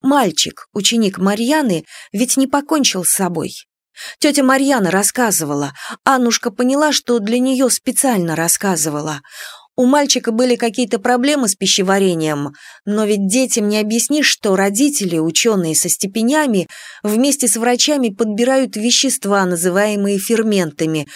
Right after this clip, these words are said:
чтобы убрать метеоризм. Мальчик иногда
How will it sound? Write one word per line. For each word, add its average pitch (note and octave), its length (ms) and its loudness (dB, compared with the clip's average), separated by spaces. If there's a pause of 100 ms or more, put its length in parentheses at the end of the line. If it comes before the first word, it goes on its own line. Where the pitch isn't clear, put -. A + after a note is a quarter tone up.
(140)
чтобы G#3 380 0
убрать G#3 400 0
метеоризм. F#3+ 800 0 (520)
Мальчик D4 520 0
иногда A#3 400 0